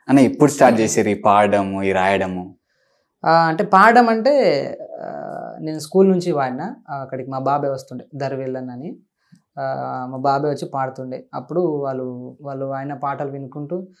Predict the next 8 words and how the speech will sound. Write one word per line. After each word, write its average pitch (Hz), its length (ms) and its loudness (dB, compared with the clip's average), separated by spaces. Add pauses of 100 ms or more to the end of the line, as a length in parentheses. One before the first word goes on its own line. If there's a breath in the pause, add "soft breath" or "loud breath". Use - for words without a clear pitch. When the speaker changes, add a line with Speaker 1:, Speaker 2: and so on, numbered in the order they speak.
(180)
Speaker 2:
మళ్ళీ 160 160 0
వాళ్ళు 165 200 4
వా-, 147 580 0 (120)
పాడిన 151 300 2
కొన్ని 147 220 -8
క్యాసెట్లు 151 420 -4
ఉంటాయి 131 220 -8
అన్నట్టు. 127 360 -18